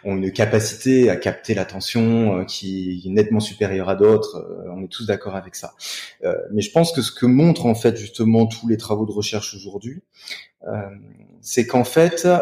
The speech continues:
la pédagogie, c'est-à-dire la capacité à, euh, à transmettre des choses qu'on sait ou qu'on sait faire à d'autres personnes, ce n'est pas une question de talent. C'est essentiellement une question de bonne pratique.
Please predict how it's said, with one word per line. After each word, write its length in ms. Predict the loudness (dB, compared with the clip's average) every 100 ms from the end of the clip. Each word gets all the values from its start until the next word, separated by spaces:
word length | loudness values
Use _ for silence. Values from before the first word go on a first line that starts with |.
| 2 0
la 240 | 4 2
pédagogie, 720 | 2 2 4 4 2 0 -6
c'est-à-dire 440 | -6 -4 -2 0 0
la 120 | -2
capacité 1040 | 0 0 2 0 0 -10 -8 0 2 2 2
à, 480 | 2 4 4 2 0 0
euh, 220 | 2 0 -4 -8 -14 -20 _ _ _
à 120 | -6 -4
transmettre 580 | -2 -2 0 2 2
des 100 | 2
choses 240 | 0 -2 -4
qu'on 160 | -4
sait 320 | -4 0 4 4
ou 80 |
qu'on 160 | 4 -2
sait 220 | 0 -2
faire 340 | 0 2 2 2
à 80 |
d'autres 300 | 0 -2 -4
personnes, 640 | -2 -2 -2 -4 -4 -4 -6 -12 -20 _ _ _ _ _ _ _ _ _
ce 280 | -16 -4 0
n'est 300 | 4 2 4
pas 220 | 4 4
une 80 | 0
question 300 | 0 -2 -2
de 120 | 0
talent. 320 | 0 0 -2 -12
C'est 640 | -16 -14 -12 -6 -4 -2 0
essentiellement 640 | 0 2 2 2 4 4
une 100 | 2
question 300 | 0 -2 0
de 100 | 0
bonne 360 | 0 2 4 4
pratique. 540 | 0 -6 -6 -12 -14